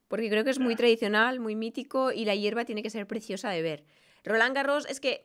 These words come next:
Speaker 1: estoy muy acostumbrada a ver tierra batida, muy, muy acostumbrada, eh, entre Madrid, aquí y demás, y no sé, sí, es bonito, pero a mí me gustaría ir a Wimbledon a verlo, realmente, en vivo, en plan, verlo,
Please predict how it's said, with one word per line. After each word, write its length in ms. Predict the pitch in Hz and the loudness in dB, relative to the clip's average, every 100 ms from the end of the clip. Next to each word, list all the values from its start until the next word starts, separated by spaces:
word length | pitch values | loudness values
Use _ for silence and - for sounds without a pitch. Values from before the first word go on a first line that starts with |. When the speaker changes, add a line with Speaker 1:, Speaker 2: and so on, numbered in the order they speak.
| _ | _
Speaker 1:
estoy 200 | - 262 | -8 -2
muy 140 | 262 254 | 0 0
acostumbrada 420 | 285 254 220 226 | 0 0 2 4
a 20 | |
ver 120 | 220 | 2
tierra 260 | 226 220 226 | 0 0 0
batida, 380 | 190 185 165 156 | -2 -2 -4 -4
muy, 520 | 202 240 262 254 214 | -2 0 2 2 2
muy 240 | 208 190 | -2 -4
acostumbrada, 560 | 180 - 190 175 170 151 - - - | -6 -8 -6 -2 -2 -4 -10 -20 -10
eh, 200 | - 185 | -2 0
entre 240 | 185 180 175 | 0 -2 -2
Madrid, 480 | 170 190 214 214 | 0 0 0 0
aquí 180 | 196 208 | -2 -4
y 40 | 208 | -4
demás, 260 | 202 214 | -4 -6
y 160 | 247 - _ _ _ | -10 -14 _ _ _
no 140 | 247 294 | -4 -2
sé, 180 | 285 | -4
sí, 160 | 233 285 | -2 0
es 100 | 247 | 0
bonito, 380 | 285 320 330 392 539 622 _ _ _ _ - | 0 0 0 -2 -2 -6 _ _ _ _ -2
pero 260 | 240 226 - | 2 2 2
a 100 | 226 | -2
mí 100 | 254 | 0
me 60 | 311 | -2
gustaría 440 | 247 233 214 220 | -4 -2 0 2
ir 80 | 190 | 0
a 80 | 170 | 0
Wimbledon 500 | 175 175 175 - - | -2 -6 -8 -8 -2
a 140 | 170 | 0
verlo, 360 | 165 156 165 - _ | 2 -2 -4 -14 _
realmente, 540 | 160 175 185 170 165 165 | -6 0 2 2 -2 -2
en 140 | 185 | -2
vivo, 240 | 196 180 165 | -2 -2 -4
en 120 | 156 | -2
plan, 520 | 175 175 165 160 160 | -4 -2 -4 -8 -2
verlo, 380 | 190 175 170 | 0 0 -4